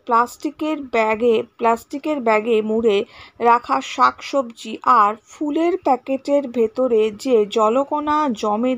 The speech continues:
জমে, সরি, জমে থাকতে দেখো, তা কোথার থেকে আসে? উত্তর, অর্থাৎ প্লাস্টিকের প্যাকেটে যখন শাকসবজি মুড়ে রাখা যায়, সেটা যেমন জলকণা জমে, তেমনই যখন ফুলের প্যাকেট মুড়ে রাখা যায়, জলকণা জমে, সেটা কোথার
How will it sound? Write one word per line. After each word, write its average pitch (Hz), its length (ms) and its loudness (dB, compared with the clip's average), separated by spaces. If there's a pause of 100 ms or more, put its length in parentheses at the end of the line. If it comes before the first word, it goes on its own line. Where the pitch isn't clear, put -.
জমে, 240 340 0 (180)
সরি, 233 300 0 (460)
জমে 269 340 2
থাকতে 302 400 -4
দেখো, 226 520 0 (360)
তা 247 340 6 (100)
কোথার 311 340 -2 (120)
থেকে 277 280 -2
আসে? - 540 -2
উত্তর, 262 260 -4
অর্থাৎ - 260 -4 (100)
প্লাস্টিকের 277 680 -2
প্যাকেটে 262 360 -4
যখন 254 160 -4
শাকসবজি 240 580 -4
মুড়ে 233 240 -2
রাখা 233 280 -4
যায়, 220 240 -4 (540)
সেটা 277 240 -2
যেমন 262 260 2
জলকণা 233 500 -2
জমে, 233 420 -2
তেমনই 214 440 -4 (400)
যখন 240 220 -4
ফুলের 277 340 2
প্যাকেট 240 300 -2
মুড়ে 226 260 0
রাখা 226 260 -2
যায়, 262 200 -2
জলকণা 220 520 0
জমে, 240 220 -2
সেটা 247 240 -4
কোথার 214 240 -6